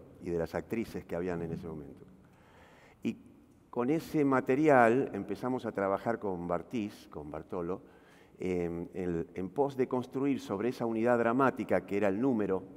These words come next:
que se llamaba Recuerdos son recuerdos, el número, eh, que duraría veinte minutos y que era toda la historia de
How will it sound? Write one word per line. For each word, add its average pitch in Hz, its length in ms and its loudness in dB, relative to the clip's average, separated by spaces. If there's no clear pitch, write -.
que - 80 -10
se - 100 -10
llamaba 104 360 0
Recuerdos 110 540 -2
son 107 180 -4
recuerdos, 95 640 -4
el 85 140 -6
número, 90 360 -4
eh, 73 220 -12
que - 100 -12
duraría 78 360 -6
veinte 85 300 -4
minutos 92 600 -4
y - 80 -14
que - 140 -8
era 87 120 0
toda 92 240 -4
la 85 100 -4
historia 92 440 -2
de 80 200 -6